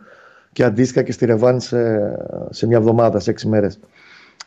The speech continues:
Ε, το ευχαριστήθηκε ο κόσμος για την εικόνα που έβγαλε ο Παναθηναϊκός. Όλο αυτό, και ότι είναι πιστικά ανταγωνιστής, παρότι μέχρι τώρα μπορεί κάποιοι να μην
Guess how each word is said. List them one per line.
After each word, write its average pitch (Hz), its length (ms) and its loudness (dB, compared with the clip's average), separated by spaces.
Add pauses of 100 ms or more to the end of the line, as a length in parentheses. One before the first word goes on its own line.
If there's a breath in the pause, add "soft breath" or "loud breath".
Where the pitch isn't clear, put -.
(100)
Ε, 117 260 4
το 123 100 0
ευχαριστήθηκε 131 480 2
ο 160 40 2
κόσμος 175 300 2
για 143 140 2
την 143 160 -2
εικόνα 131 480 2
που - 140 -8
έβγαλε 92 240 -4
ο - 20 -12
Παναθηναϊκός. 85 600 -8 (420)
Όλο 113 280 4
αυτό, - 520 0 (120)
και - 100 -4
ότι 131 320 -2 (500)
είναι 170 360 4
πιστικά 151 800 0 (420 soft breath)
ανταγωνιστής, 117 720 0
παρότι 175 420 2
μέχρι 165 200 0
τώρα 185 220 2
μπορεί 156 220 0
κάποιοι 147 380 -2
να 139 100 -4
μην 135 240 -4